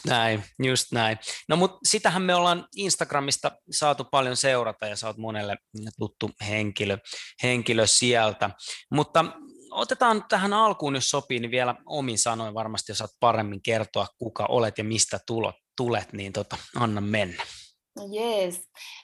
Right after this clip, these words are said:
Speaker 2: Joo, elikkä tota, mähän on alun perin savolaissyntyinen tyttönen, elikkä parikymmentä vuotta sitten yli oon Helsinkiin sitten tänne junal-, junan tuoma. <laughs> Ja tota, markkinointia siinä oon ensimmäiset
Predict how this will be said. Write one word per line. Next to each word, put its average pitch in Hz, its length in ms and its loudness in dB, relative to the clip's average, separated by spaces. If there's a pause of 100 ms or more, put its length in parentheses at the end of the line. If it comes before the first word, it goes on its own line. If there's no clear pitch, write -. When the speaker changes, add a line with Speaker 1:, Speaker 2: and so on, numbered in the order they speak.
Speaker 2:
Joo, 302 240 2
elikkä 247 360 -2
tota, 220 520 0
mähän 233 280 -4
on 202 200 -4
alun 208 200 -2
perin 175 260 -2 (100)
savolaissyntyinen 208 1300 0 (140)
tyttönen, 180 500 0
elikkä 170 540 0 (120)
parikymmentä 214 400 -2
vuotta 190 240 0
sitten 180 420 -4
yli 170 380 2 (420)
oon 175 180 2
Helsinkiin 165 720 -2
sitten 160 440 -6 (480)
tänne 190 280 4
junal-, 226 520 4
junan 262 320 6
tuoma. 208 380 4 (220)
<laughs> 202 160 -4
Ja 180 180 2
tota, 175 460 -2 (640)
markkinointia 180 1000 -2 (100)
siinä 170 460 -2
oon 170 320 -2
ensimmäiset 170 640 -4